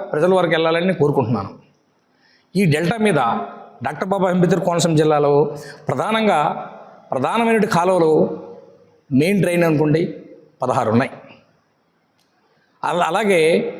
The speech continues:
మినీ డ్రైన్స్ ముప్పై ఏడు ఉన్నాయి. అలాగే స్మాల్ డ్రైన్స్ ఏది ఉన్నాయో రెండు వందల ముప్పై ఎనిమిది డెల్-, డ్రైన్స్ ఈ జిల్లాలో ప్రవహిస్తున్నాయి. ఆ డ్రైన్స్ని మనం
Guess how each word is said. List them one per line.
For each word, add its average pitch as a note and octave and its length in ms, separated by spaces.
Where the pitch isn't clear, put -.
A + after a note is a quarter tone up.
మినీ G3+ 280
డ్రైన్స్ F3+ 440
ముప్పై E3 260
ఏడు C3 120
ఉన్నాయి. B2 220
అలాగే G#3 220
స్మాల్ F3 380
డ్రైన్స్ F#3+ 320
ఏది E3+ 200
ఉన్నాయో D#3+ 380
రెండు F3 160
వందల F3+ 140
ముప్పై D#3+ 200
ఎనిమిది D3 220
డెల్-, D3 220
డ్రైన్స్ C#3+ 500
ఈ D3 280
జిల్లాలో C3+ 540
ప్రవహిస్తున్నాయి. A#2 680
ఆ D#3 100
డ్రైన్స్ని F#3+ 920
మనం F#3 520